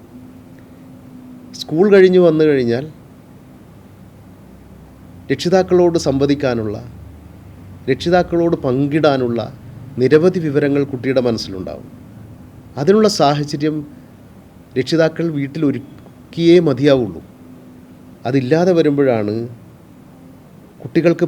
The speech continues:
പലപ്പോഴും ഷെയർ ചെയ്യാൻ അവർ മറ്റൊരാളെ തേടി പോകുന്നത്.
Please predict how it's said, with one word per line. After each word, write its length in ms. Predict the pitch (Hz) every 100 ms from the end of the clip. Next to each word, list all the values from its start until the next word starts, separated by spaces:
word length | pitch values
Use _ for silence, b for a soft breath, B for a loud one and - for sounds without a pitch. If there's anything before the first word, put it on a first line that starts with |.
| 147
പലപ്പോഴും 400 | 120 123 127 190 - - - - - - - - - - - - - - - -
ഷെയർ 260 | - 160 185
ചെയ്യാൻ 200 | 180 165 147
അവർ 120 | 135 135
മറ്റൊരാളെ 440 | 117 127 147 135 135
തേടി 200 | 127 110 -
പോകുന്നത്. 360 | 87 80 -